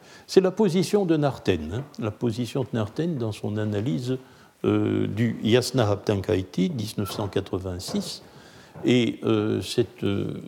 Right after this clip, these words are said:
cette position a été adoptée par Almut Hinz dans son réexamen du Yasna Haptankaiti, qui est très récente,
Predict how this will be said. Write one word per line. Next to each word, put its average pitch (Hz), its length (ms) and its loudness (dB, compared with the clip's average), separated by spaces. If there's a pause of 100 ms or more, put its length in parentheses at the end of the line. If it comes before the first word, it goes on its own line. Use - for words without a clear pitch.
cette - 180 -6
position 117 800 0
a 117 100 2
été 139 720 0
adoptée 127 560 0 (400)
par 107 160 6
Almut 110 500 2
Hinz 185 320 2
dans 110 500 4
son 101 240 0
réexamen 156 840 4
du 127 180 0
Yasna 120 420 0
Haptankaiti, 107 680 -4
qui - 160 -6
est 87 80 -8
très 98 180 -6
récente, 98 480 -4